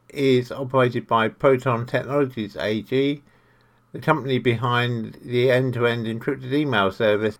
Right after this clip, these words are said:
Proton Mail. While G D P R dot E U is not a official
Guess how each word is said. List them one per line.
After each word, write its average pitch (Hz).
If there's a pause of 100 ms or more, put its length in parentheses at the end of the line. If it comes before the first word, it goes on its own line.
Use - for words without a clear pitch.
(140)
Proton 156
Mail. 92 (200)
While 143 (360)
G 143
D 135
P 139
R 135
dot 127
E 135
U 127
is 123
not 147
a 127
official 113